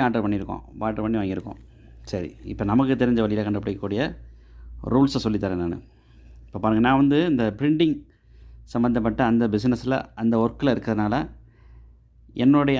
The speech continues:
அந்த நாலேஜ் வச்சு பார்த்தீங்கன்னா, இந்த எழுத்து பாருங்களேன், இந்த எழுத்து ஒரு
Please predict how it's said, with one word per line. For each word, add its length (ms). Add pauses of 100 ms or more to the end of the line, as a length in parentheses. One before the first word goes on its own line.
அந்த 280
நாலேஜ் 280
வச்சு 180
பார்த்தீங்கன்னா, 380 (1400)
இந்த 140 (1200)
எழுத்து 260
பாருங்களேன், 340 (2250)
இந்த 120 (120)
எழுத்து 340 (1600)
ஒரு 80